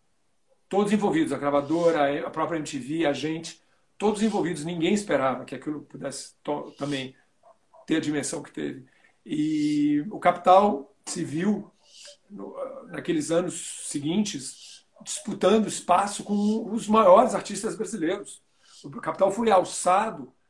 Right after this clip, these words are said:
à, à, à posição de um campeão de vendas e, e de começar a quebrar recordes em todas as feiras pelo Brasil. A gente começou a, e, e, e fez com que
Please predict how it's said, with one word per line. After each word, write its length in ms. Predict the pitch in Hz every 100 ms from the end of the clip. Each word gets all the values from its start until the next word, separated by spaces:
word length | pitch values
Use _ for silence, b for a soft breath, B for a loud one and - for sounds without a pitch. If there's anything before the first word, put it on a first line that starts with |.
| _
à, 120 | 147
à, 840 | 151 - - 151 151 151 156 147 143
à 40 |
posição 320 | - 170 185
de 100 | 185
um 60 | 214
campeão 300 | 214 - 208
de 100 | 208
vendas 600 | 151 180 214 175 139 120
e, 180 | 160 165
e 140 | 160 147
de 240 | 135 160
começar 720 | - 170 165 - 180 190 - B B
a 100 | -
quebrar 300 | - 196 180
recordes 640 | 170 196 214 160 143 147 156
em 100 | 151
todas 260 | 202 208
as 120 | 190 -
feiras 500 | 170 196 220 127 -
pelo 200 | 156 143
Brasil. 300 | 135 120 147
A 20 |
gente 140 | 156
começou 360 | - 160 190 196
a, 300 | 180 185 202 _ _ _ b b
e, 100 | 175
e, 380 | 240 226 254 -
e 40 |
fez 180 | - 240
com 100 | -
que 100 | 226